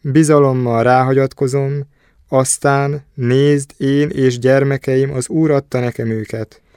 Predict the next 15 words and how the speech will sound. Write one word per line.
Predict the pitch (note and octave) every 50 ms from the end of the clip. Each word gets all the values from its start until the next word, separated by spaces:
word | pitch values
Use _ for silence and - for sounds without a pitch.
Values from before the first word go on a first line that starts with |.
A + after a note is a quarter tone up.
| _ _ _ _ _ _ _ _ _
Mint | - B2+ C3+ D3 D3 D3 -
ahogy | - C#3+ C#3 C3+ C#3+ C#3+ C#3+ C#3+ - -
a | C3+
gyermekeknek | C3 C3 D3+ D#3 D#3 D3+ D3 C#3 - C#3+ C3+ - - C3 C3 C3+ C3+ -
közös | - C#3+ C3+ C3 C#3 - -
a | B2+
testük | A#2 - C3 B2+ B2+ - - - C#3 C3 - -
és | - B2 A#2+ A2+ -
a | A#2+ A2+
vérük, | A2 A#2+ B2+ B2+ C3 B2+ C3 B2+ B2+ - _ _ _ _ _ _ _ _ _
ő | - D3+ D#3 D#3+
is | D#3+ D3+ D3 C#3+ -
részt | C#3+ C#3 C#3+ C#3+ C3+ -
kapott | - C3+ B2+ - B2+ A#2+ A2+ A2+
belőle, | A#2+ B2+ B2+ C3 C3 C3 C3 C3 B2+ C3 C3